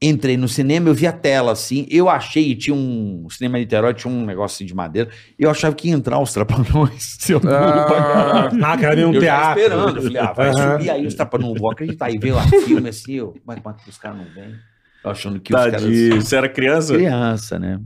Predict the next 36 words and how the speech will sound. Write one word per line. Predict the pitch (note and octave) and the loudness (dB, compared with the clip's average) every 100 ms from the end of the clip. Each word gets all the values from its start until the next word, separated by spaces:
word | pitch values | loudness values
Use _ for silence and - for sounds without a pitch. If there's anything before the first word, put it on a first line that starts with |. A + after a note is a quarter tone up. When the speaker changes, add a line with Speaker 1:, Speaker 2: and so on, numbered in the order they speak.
| A2 | -6
Speaker 1:
Criança | A2 A#2+ | -4 -4
de | A#2+ A#2+ | -8 -8
doze. | G#2 G2 - | -6 -6 -4
Não, | A2 | 0
Speaker 4:
Eu | |
não | A#3+ | 2
Speaker 1:
tô | B3+ | 4
Speaker 4:
lembro, | A3 G#3 | 4 4
eu | |
Speaker 1:
brincando. | G3 | 2
Speaker 4:
acho | G3 | 0
que | |
o | G3+ | 0
meu | G3+ | 0
primeiro | G3 F#3+ F3 | 2 2 2
Speaker 1:
<laughs> | G#3+ | 2
Não, | E3 F3 | 2 0
é | D3+ G3+ | 0 -2
criança. | C#3 - - - - | -2 -2 -6 -8 -2
Criança | B2 C#3+ C#3+ | 0 2 2
mesmo, | C3 G#2+ | 0 -2
de | G2+ | -4
seis, | G#2+ A#2 A2+ | -4 -2 0
Speaker 4:
Meu | G#2+ | 0
Speaker 1:
sete | D3 | 2
Speaker 4:
primeiro, | E3+ E3+ F3 | 2 2 2
eu | F#3 | 2
Speaker 1:
anos. | F#3 | -2
Speaker 4:
acho | - | -4
que | E3 | -2
no | E3+ | -2
cinema | E3 E3 D#3+ | 0 0 0
foi | E3 F3+ | 0 0
Homem-Aranha | F3+ F#3+ F3 D#3+ | 0 0 0 0
também, | D#3 C#3 B2+ B2+ | 0 0 0 0
mano. | A#2 G2+ F#2 | 0 -2 -4